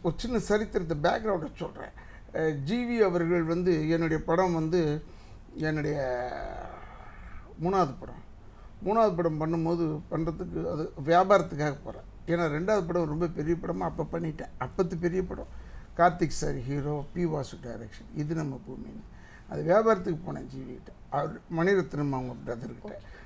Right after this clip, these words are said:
அப்ப போகும்போது அவர் சொன்னாரு, "நீங்க இதை பண்ணுங்க, நான் உங்க ரெண்டு படமும் வாங்கிக்கிறேன், கவலைப்படாதீங்க ரவி,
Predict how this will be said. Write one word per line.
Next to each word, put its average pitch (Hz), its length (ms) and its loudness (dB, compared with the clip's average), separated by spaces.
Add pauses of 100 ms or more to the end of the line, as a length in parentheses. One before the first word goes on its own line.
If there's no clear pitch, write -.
(120)
அப்ப 151 200 0
போகும்போது 208 560 6
அவர் 165 260 4
சொன்னாரு, 170 520 2 (300)
"நீங்க 143 260 -2
இதை 139 240 -6
பண்ணுங்க, 170 480 2 (100)
நான் 135 120 -6
உங்க 120 160 -8
ரெண்டு 139 320 -2
படமும் 175 400 2
வாங்கிக்கிறேன், 185 340 -8 (1200)
கவலைப்படாதீங்க 135 680 0
ரவி, 147 300 -6